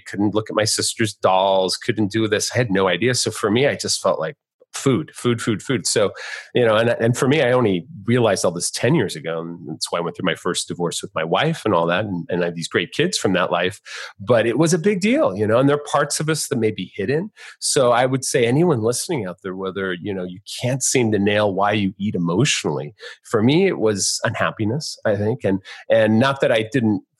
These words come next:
fix that years ago through exercise, but I, it became even easier once I was more authentic and grateful for who I was and, and woke up to it. You know, and that was just ten years ago that I woke up to this whole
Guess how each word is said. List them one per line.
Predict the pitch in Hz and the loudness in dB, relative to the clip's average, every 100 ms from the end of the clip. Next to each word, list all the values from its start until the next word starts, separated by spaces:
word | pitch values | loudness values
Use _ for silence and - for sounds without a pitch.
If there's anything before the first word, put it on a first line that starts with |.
| - | -2
fix | 147 - | 0 0
that | 135 101 - | 2 2 0
years | 107 131 214 139 | 0 2 2 0
ago | 90 90 92 95 - - | -2 -2 -2 -4 -10 -8
through | 95 | -2
exercise, | 123 - - 151 98 82 85 | 0 0 -2 0 0 0 -2
but | - 104 | 0 0
I, | 104 - | 0 -4
it | 107 | -8
became | - - 120 | -4 0 2
even | 101 90 | 0 0
easier | 117 165 107 92 | 0 2 0 -2
once | 92 - | -2 -4
I | 90 | -6
was | 85 | -6
more | 92 90 | -4 -4
authentic | 82 - 87 98 - 123 - - | -4 -6 -4 -2 -2 -4 -6 -8
and | 85 | -6
grateful | 85 92 - 101 | -4 -4 -4 -8
for | - 82 | -6 -6
who | - 101 | -4 0
I | 110 170 | 0 2
was | 165 71 104 | 0 -4 -4
and, | 92 95 - - - | -4 -4 -8 -10 -2
and | 123 | 2
woke | 139 - | 2 2
up | - | -2
to | - 90 | -2 -4
it. | - | -2
You | |
know, | 90 | -2
and | 92 | 2
that | 160 | 2
was | 135 | 0
just | - 110 - | -2 -4 0
ten | 139 | 2
years | 127 170 117 | 2 2 2
ago | 95 | 0
that | 90 | 0
I | 90 | -2
woke | 92 92 | -2 -4
up | 101 - | -6 -6
to | - 95 | -4 -2
this | 87 87 | -2 -2
whole | - 95 92 | 0 0 0